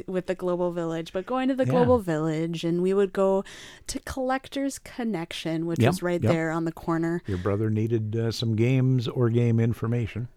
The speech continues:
Speaker 2: Sure,
Speaker 1: Absolutely,
Speaker 2: sure.
Speaker 1: absolutely. We'd have to eat something.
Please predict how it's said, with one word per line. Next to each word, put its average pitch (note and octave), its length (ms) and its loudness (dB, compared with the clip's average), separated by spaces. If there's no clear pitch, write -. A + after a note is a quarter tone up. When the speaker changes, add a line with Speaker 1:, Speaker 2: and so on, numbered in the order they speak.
Speaker 2:
Sure, E3 140 -4
Speaker 1:
Absolutely, G3 680 0
Speaker 2:
sure. - 20 -2
Speaker 1:
absolutely. B3 380 -4
We'd D#4 100 0
have F#4+ 120 0
to B3+ 200 0
eat D#4+ 160 0
something. E3+ 480 0